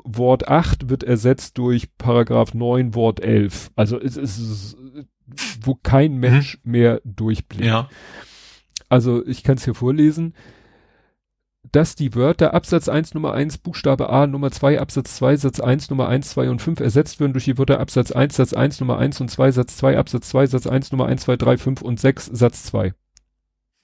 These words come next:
Speaker 1: Das steht da. Und das, d-, d-, das lesen dann die Abgeordneten und Ab-,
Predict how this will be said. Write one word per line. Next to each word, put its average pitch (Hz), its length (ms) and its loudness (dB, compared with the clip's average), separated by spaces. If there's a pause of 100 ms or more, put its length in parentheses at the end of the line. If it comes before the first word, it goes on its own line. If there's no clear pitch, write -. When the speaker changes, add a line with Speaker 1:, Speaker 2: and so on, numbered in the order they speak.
(760)
Speaker 1:
Das 135 180 4
steht - 420 2
da. 92 200 -4 (380)
Und 117 180 -4
das, 139 280 -2 (140)
d-, - 120 -6
d-, 127 200 0
das 156 280 2
lesen 160 400 2
dann 147 300 0 (300)
die - 120 -2
Abgeordneten - 1200 -2
und - 200 -10
Ab-, - 180 -6